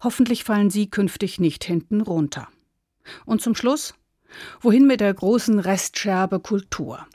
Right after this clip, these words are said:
Die kommt zu einem Ministerium, das bisher abgekürzt M F F J I V hieß und künftig vielleicht nur noch M F F I K heißen wird. Frauen, Familien, Integration und,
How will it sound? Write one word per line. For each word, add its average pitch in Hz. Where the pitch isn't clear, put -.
Die 269
kommt 247
zu -
einem 175
Ministerium, 220
das 165
bisher 190
abgekürzt 196
M 202
F 190
F 190
J 180
I 208
V 220
hieß 170
und 185
künftig 208
vielleicht 175
nur 202
noch 190
M 196
F -
F -
I 208
K 220
heißen 156
wird. 160
Frauen, 196
Familien, 185
Integration 180
und, 170